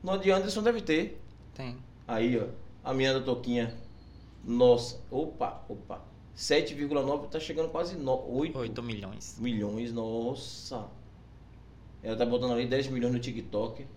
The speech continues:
Speaker 1: Raíssa, é, é, parabéns aí. Você que não segue Raíssa também, só pelo, pelo o que ela fal-, o que ele falou aqui dela aqui agora, eu realmente fiquei apaixonado pela história de vida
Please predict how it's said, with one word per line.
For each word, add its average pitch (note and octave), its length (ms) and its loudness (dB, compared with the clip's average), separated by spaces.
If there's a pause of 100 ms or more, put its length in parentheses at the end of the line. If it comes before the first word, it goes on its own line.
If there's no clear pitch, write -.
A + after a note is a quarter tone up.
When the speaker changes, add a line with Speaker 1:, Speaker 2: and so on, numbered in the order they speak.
(1040)
Speaker 1:
Raíssa, C#3 600 4
é, A2+ 400 4
é, G#2+ 40 -4
parabéns C3 460 2
aí. A#2+ 120 8
Você A#2+ 180 0
que C#3 80 -2
não C3 80 2
segue C3 200 4
Raíssa A#2 380 4
também, A2 420 0 (440)
só C3 180 4
pelo, C3+ 540 4 (160)
pelo A#2 640 2 (300)
o - 80 -16
que - 60 2
ela A#2 100 6
fal-, A2 240 4
o G#2+ 60 -2
que C3 100 -2
ele B2+ 100 2
falou B2 220 6
aqui B2 120 -2
dela A2 240 6
aqui A2 120 0
agora, G#2+ 400 0 (340)
eu A2 120 2
realmente B2 400 8
fiquei B2 180 2
apaixonado A#2 500 0
pela B2 160 2
história A2+ 360 2
de G#2+ 120 -4
vida G#2 340 -4